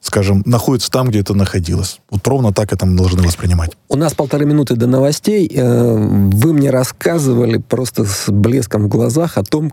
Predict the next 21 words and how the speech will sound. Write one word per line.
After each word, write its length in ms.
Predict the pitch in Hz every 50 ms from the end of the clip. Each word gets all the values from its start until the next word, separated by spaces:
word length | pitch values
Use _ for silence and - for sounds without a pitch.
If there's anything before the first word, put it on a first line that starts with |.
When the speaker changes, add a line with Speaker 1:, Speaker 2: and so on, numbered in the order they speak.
| - -
Speaker 2:
как 340 | - 143 147 - - - - - - - -
на 100 | - 117 113
вас 160 | 131 147 131
повлияли 640 | - - 117 104 113 113 110 123 143 147 147 131 113
новые 580 | 107 104 104 110 113 120 135 156 147 131 120 113
стандарты 920 | 104 - - 110 110 110 110 107 110 131 139 131 - - - 110 110 104 - - - - - -
дорожного 520 | 104 117 123 139 143 135 113 113 110 110
строительства 540 | 101 - 113 113 113 95 - - - - 101
российские. 540 | 107 113 110 - - - - - - 90 90 - - - - - _ _
Расскажите 480 | - 110 107 123 - - 175 196 190 -
и 60 | 117
слушателям. 540 | 107 - 117 110 - - - - - - - - - - - - _ _ _ _ _ _ _ _ _ _ _ _ _ _ _ _ _ -
Speaker 1:
Ах, 180 | 127 120 110 95 - - - - - - - - - _ _ _ _ _ -
это, 480 | 180 160 - - - 175 165 160 151 131 113 107 - - - - -
э, 500 | 131 120 120 120 120 117 113 113 113 107 95 87 - - - -
действительно, 760 | 131 127 135 156 - - - 196 202 - 160 147 135 131 123
вот 140 | 123 113 -
все 120 | - 190
познается 460 | - - 131 117 139 190 190 - 135
в 40 | 117
сравнении. 500 | - 127 127 127 123 110 92 82 98 107